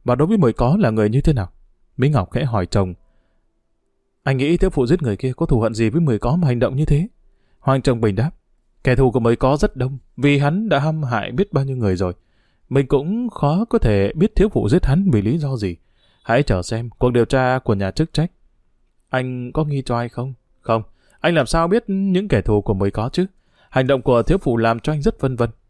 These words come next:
Cô ta giết Mười Có vì tình, vì tiền hay vì tư thù nhiều năm trước, mà rất có thể vì tình. Theo lời người láng giềng thì Mười Có đón tiếp thiếu phụ rất niềm nở. Như vậy, chứng tỏ hai người kia đã quen nhau từ lâu. Kẻ ấy là ai? Thật hoàn toàn bí mật."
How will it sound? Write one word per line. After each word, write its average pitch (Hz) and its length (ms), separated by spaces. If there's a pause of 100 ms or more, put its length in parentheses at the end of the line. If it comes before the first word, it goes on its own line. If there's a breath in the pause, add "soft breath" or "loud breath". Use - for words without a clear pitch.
(240)
Cô 170 140
ta 175 100
giết 214 160
Mười 135 140
Có 147 280
vì 113 100
tình, 104 240 (200)
vì 127 160
tiền 110 280 (160)
hay 127 400
vì 110 160
tư 165 160
thù 107 360
nhiều 107 200
năm 135 180
trước, 190 260 (640)
mà 104 180
rất 143 180
có 170 80
thể 110 140
vì 95 160
tình. 90 340 (340)
Theo 190 120
lời 139 180
người 131 140
láng 180 240
giềng 123 180
thì 120 120
Mười 117 140
Có 135 200
đón 156 160
tiếp 220 200
thiếu 214 220
phụ 120 220
rất 202 180
niềm 101 200
nở. 92 220 (480)
Như 175 120
vậy, 143 500
chứng - 140
tỏ 117 100
hai 151 160
người 117 160
kia 135 140
đã 156 100
quen 131 200
nhau 131 180
từ 92 120
lâu. 107 280 (260)
Kẻ 135 80
ấy 127 160
là 147 160
ai? 160 360 (180)
Thật 117 140 (120)
hoàn 101 180
toàn 95 200
bí 123 140
mật." 120 180